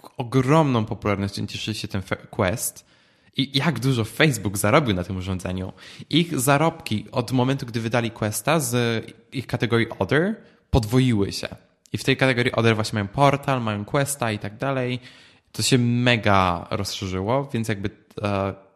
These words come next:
jestem mega ciekaw, w jakim kierunku to pójdzie. Um, i co też jest bardzo istotne, wydaje mi się, że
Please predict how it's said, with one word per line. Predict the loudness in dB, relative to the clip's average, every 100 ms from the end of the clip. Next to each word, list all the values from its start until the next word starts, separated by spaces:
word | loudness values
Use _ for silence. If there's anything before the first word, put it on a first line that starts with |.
| _
jestem | -8 -2
mega | 0 2 0
ciekaw, | -2 -6
w | -4
jakim | -4 -6
kierunku | -6 -6 -8
to | -10
pójdzie. | -8 -8 -4 -4 -6 -12 _ _ _ _ _ -14 -14 -20 -20 -20 -2
Um, | 2 4 4 4 2 0 -4 -10 _
i | -10
co | -2 0
też | 0 -2
jest | 0
bardzo | 2 2 0
istotne, | -2 -4 -4
wydaje | -2 0
mi | 0
się, | -2
że | -2 0 0 0